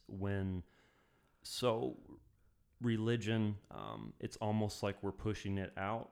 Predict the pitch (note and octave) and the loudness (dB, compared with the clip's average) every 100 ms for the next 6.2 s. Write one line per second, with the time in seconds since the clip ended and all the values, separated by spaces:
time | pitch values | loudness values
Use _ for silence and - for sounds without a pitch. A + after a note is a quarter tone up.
0 | - G2 F#2+ F#2 - G2 F#2 F2+ F2+ - | -8 -4 -2 -2 -2 -2 -2 -2 -4 -4
1 | F#2+ F#2+ - G2+ - - - G#2+ G#2 G#2 | -4 -4 -4 -8 -8 -12 -6 -4 -2 -2
2 | F#2 G2+ - - - - F#2 F2+ F2 - | -2 -2 -6 -12 -10 -6 -2 -2 -4 -6
3 | - F#2+ G#2+ F3 - - - - - G2 | -6 -2 -2 -2 -6 -12 -18 -14 -4 -2
4 | F#2+ F2+ - - - G2 F#2+ F#2+ F#2 F2+ | 0 -2 -4 -6 -4 -2 0 0 -2 -4
5 | F#2+ F#2 - F#2 F2 E2+ F2 F2+ F2+ F2+ | -4 -4 -2 -2 -2 -2 -2 -2 -2 -2
6 | E2+ | -4